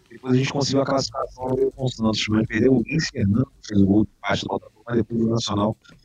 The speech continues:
fez mais um. Vamos lá, vamos encontrar essa rapaziada, né, a partir de terça-feira já vem, já tem mais gente chegando,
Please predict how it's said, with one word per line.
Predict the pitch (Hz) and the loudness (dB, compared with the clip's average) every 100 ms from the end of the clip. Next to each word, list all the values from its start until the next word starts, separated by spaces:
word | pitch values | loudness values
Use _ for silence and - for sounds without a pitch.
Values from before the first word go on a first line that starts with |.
| _ - | _ -4
fez | 127 110 | -2 0
mais | 127 120 95 | 2 2 2
um. | 113 151 165 _ _ - | 2 0 -2 _ _ -8
Vamos | 180 | 0
lá, | 175 | 2
vamos | 151 160 | 2 -2
encontrar | 165 151 143 139 139 120 | -2 -2 0 2 2 0
essa | 120 139 | 0 0
rapaziada, | 131 127 131 131 151 151 185 208 - _ _ _ _ _ _ _ - 101 | -2 0 -2 0 2 2 2 0 -8 _ _ _ _ _ _ _ -10 -2
né, | 113 | 0
a | 123 | 2
partir | 98 92 | 0 0
de | 107 | -2
terça-feira | 92 113 - - 110 101 | 0 0 -2 -10 -10 -4
já | 101 | 0
vem, | 92 104 92 82 - _ | 4 4 4 0 -6 _
já | - | -16
tem | - 92 - | -16 -20 -14
mais | 95 92 | -12 -4
gente | 95 | -2
chegando, | - 123 98 110 143 | 0 0 0 0 0